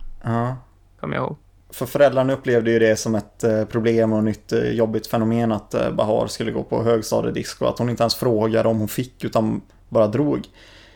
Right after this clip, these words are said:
Speaker 1: eh, på det.
Speaker 2: Ja,
Speaker 1: Eller
Speaker 2: men
Speaker 1: sa
Speaker 2: det,
Speaker 1: att
Speaker 2: det
Speaker 1: "Vad
Speaker 2: har ju
Speaker 1: ska du?"
Speaker 2: en, det är lite språkförbistring där också, för disco i Iran innebär ju någonting väldigt, väldigt vuxet.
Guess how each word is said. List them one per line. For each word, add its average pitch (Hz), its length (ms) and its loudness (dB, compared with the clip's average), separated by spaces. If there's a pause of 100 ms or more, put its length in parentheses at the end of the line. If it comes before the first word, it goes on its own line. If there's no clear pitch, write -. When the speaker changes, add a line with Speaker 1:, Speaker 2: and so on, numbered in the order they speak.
(300)
Speaker 1:
eh, - 300 0
på 120 220 -2
det. 123 60 -2
Speaker 2:
Ja, 123 40 0
Speaker 1:
Eller 120 80 0
Speaker 2:
men - 60 0
Speaker 1:
sa 131 100 -2
Speaker 2:
det, - 100 4
Speaker 1:
att - 220 -4
Speaker 2:
det 135 60 2
Speaker 1:
"Vad 143 100 6
Speaker 2:
har 147 60 4
ju 143 60 4
Speaker 1:
ska 139 160 4
du?" 139 60 2
Speaker 2:
en, 135 100 0 (560)
det 143 60 0
är 139 40 0
lite 143 120 -2
språkförbistring 131 680 -2
där 113 140 0
också, 127 240 -6
för 123 120 -2
disco 123 520 0
i 120 420 2
Iran 127 320 4
innebär 113 340 2
ju 117 260 0
någonting 123 280 0
väldigt, 120 240 0
väldigt 120 200 -2
vuxet. - 560 -6